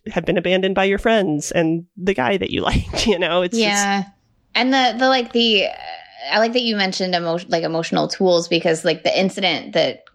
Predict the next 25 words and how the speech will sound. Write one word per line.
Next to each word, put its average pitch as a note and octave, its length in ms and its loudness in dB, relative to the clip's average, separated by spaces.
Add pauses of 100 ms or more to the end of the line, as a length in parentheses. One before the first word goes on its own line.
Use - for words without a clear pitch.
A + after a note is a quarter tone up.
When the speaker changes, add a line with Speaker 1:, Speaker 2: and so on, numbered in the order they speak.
Speaker 2:
makes G3+ 340 0
her E3+ 120 0
so E3+ 460 0
vulnerable F3 680 0
to - 180 -4
Patty E3 520 -2
is F3 520 -4 (380)
an F#3+ 120 0
emotional E3+ 960 0
mis- E3 360 -6
Speaker 1:
Mm-hmm. F3+ 280 -4
Speaker 2:
mistake, F3 640 -2 (120)
for G3+ 140 0
lack E3 240 0
of F#3 60 -2
a E3+ 40 0
better E3+ 200 2
word, E3+ 240 0
that, - 300 -4
that D#3+ 240 2
Speaker 1:
Yeah. G#3 100 -10 (140)
Speaker 2:
Badger G#3 500 0
makes, D#3 400 -2
where F#3 100 2
he, F#3+ 340 0